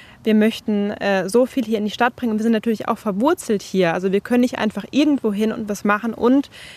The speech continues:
wir haben hier jetzt so eine tolle Gemeinschaft gefunden. All diese Gemüseheldinnen, die in unserem Projekt sind, das sind alles Menschen, die haben so viele Fähigkeiten. Wir sind mit denen irgendwie verbunden und deshalb können wir nicht weg. Wir müssen hier bleiben und wir sind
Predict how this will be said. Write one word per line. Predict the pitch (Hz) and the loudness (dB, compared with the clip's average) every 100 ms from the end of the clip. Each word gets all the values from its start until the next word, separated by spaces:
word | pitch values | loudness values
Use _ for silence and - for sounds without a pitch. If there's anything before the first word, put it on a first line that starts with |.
| - | -2
wir | 214 | 0
haben | 214 233 | 2 4
hier | 226 226 | 4 2
jetzt | 208 | 2
so | 240 | 2
eine | 254 262 | 4 2
tolle | - 240 233 233 | 0 0 2 0
Gemeinschaft | 240 220 226 247 226 - | 0 0 0 -2 -8 -10
gefunden. | 202 - 208 208 | -8 -2 -2 -2
All | - 214 | 0 0
diese | 226 220 226 | 0 0 2
Gemüseheldinnen, | 220 277 320 254 226 226 220 220 | 6 6 4 0 0 2 2 2
die | 220 | 0
in | |
unserem | 220 226 220 | -2 -2 -2
Projekt | - 208 247 - | 0 2 2 -2
sind, | - 220 233 - - - | -2 0 0 -6 -20 -8
das | 214 220 | -6 0
sind | 226 - | 0 2
alles | 233 247 - - | 2 2 0 -4
Menschen, | 220 233 254 - 233 240 226 | 2 2 2 0 -2 -2 -4
die | 226 | -2
haben | 220 226 | 0 2
so | 220 254 | 2 0
viele | 262 226 | 0 -2
Fähigkeiten. | - 269 269 - 214 220 220 | 0 -2 -2 -2 -2 0 0
Wir | |
sind | 202 226 233 | 2 2 2
mit | 226 226 | 0 0
denen | 220 220 | 2 2
irgendwie | 247 220 233 220 226 220 - | 0 0 0 2 0 -2 -8
verbunden | - 214 196 262 320 254 254 302 - - - | -2 -2 2 2 2 2 0 0 -8 -18 -4
und | 214 | 0
deshalb | 214 233 220 - | 0 0 -2 -2
können | - 269 | 2 4
wir | 247 | 4
nicht | 220 214 185 | 2 0 0
weg. | 220 220 | 0 0
Wir | 226 | 2
müssen | 226 254 233 | 2 2 0
hier | 233 226 | 0 0
bleiben | 214 214 220 | 2 2 0
und | 214 208 202 - | -2 -2 -2 -2
wir | 196 | -2
sind | 196 208 | 0 0